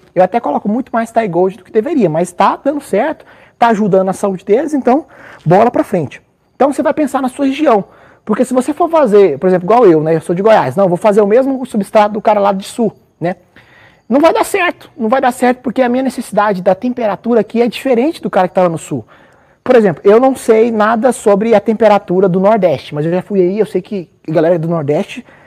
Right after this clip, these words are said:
é muito quente. Se eu morasse lá e eu fosse tentar cultivar o mesmo junípero, eu ia ter que colocar uma coisa que retém mais a água, né? Quais são os compostos que conseguem juntar mais água pra minha planta, né? Vocês viram aí que a caqueira, ela junta a água,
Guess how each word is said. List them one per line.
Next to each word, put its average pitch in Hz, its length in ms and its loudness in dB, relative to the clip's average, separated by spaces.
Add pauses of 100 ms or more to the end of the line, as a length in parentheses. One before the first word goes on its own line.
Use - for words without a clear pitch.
(120)
é 180 80 4
muito 208 320 4
quente. 214 460 -2 (320)
Se - 140 -4
eu 320 40 0
morasse 240 480 2
lá 185 140 0
e 196 60 2
eu 170 60 0
fosse 180 200 -8
tentar 175 240 -4
cultivar 175 380 0
o - 20 2
mesmo 180 220 2
junípero, 160 500 -2 (840)
eu 190 120 4
ia 190 120 4
ter 226 100 -8
que - 100 -10
colocar 247 720 0
uma 190 120 0
coisa 202 420 2
que 196 160 -4
retém 233 600 0
mais 196 240 0
a 160 40 4
água, 117 400 -4
né? 165 160 -10 (160)
Quais 294 220 0
são 269 140 -4
os 240 100 -8
compostos 196 480 0
que - 80 -20
conseguem 185 400 0
juntar 180 300 0
mais 175 260 0
água 170 180 2
pra 175 120 -2
minha 170 160 -2
planta, 160 360 -4 (240)
né? 165 180 -4 (100)
Vocês 165 180 0
viram 208 240 2
aí 185 180 2
que 233 300 -2 (220)
a 180 160 0
caqueira, 190 420 0
ela 214 140 2
junta 180 340 -4
a 269 80 0
água, 156 380 -2